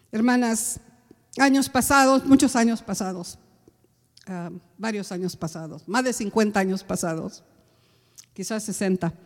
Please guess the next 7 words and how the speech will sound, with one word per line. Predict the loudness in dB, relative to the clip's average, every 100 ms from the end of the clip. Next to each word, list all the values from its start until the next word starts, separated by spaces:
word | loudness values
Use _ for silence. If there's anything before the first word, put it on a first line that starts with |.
| -20 -20 _ _ _ _
Pero | 6 10 10 6 0 0
en | 4 6
mi | 6
vida | 6 6 6 2 0 -6 -18 -20 _ _ _ _ 2
yo | 2 4
tenía | 4 4 4 2
problemas. | 2 2 2 0 -2 -6 -10 -10 -12